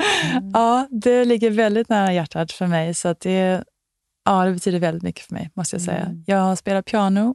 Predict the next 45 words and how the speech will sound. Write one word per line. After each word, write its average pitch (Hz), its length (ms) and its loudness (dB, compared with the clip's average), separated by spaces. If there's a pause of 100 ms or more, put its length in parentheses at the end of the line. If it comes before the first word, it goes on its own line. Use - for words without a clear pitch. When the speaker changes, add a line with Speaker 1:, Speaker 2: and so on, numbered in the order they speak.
Speaker 1:
och 202 220 -4
skriver 180 340 -2
musik. 170 600 -4
Mest 196 240 0
skriver 185 320 -2
jag 175 120 -2
väl 180 300 -2 (960)
låttexter 190 680 -4
och - 120 -8
melodi. 208 520 -2 (920)
Det 196 60 -8
är 175 40 -8
väl 175 120 -2
min 170 140 0
styrka. 185 460 -6 (460)
Piano 208 280 2
är 247 40 2
inte 202 220 0
egentligen 196 300 0
min 175 120 0
styrka. 185 380 -2
Jag 185 180 0
bara 165 160 0
plinkar 165 400 -2
lite 170 340 -2
så 160 120 -6
här, 151 120 -2
kan 156 300 -6
chords, 160 540 -4
liksom. 165 340 -4
Men 180 100 0
jag 180 120 2
är 175 40 2
inte 180 200 -2
så - 140 -4
här, 160 80 -2
jag 170 280 0
kan 165 180 0
inte 180 140 -2
gå 180 80 0
ut 165 60 -2
och 160 60 -6
spela 156 220 -2
Mozart, 170 480 0
liksom. 175 340 -8